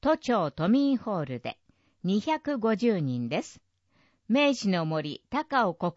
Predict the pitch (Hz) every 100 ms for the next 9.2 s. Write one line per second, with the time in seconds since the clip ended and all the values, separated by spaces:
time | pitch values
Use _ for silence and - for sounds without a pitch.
0 | - 285 285 - 262 226 180 151 143 143
1 | 151 - - 202 190 180 262 262 156 131
2 | 123 151 170 170 151 131 - - _ _
3 | _ _ - 208 269 - 247 240 220 202
4 | 190 160 - - 226 285 294 262 247 202
5 | 277 277 262 262 294 269 220 202 - 254
6 | 208 120 - 135 135 123 117 127 - -
7 | _ _ _ _ _ _ _ - 226 330
8 | - 294 277 277 226 202 180 - 160 156
9 | 135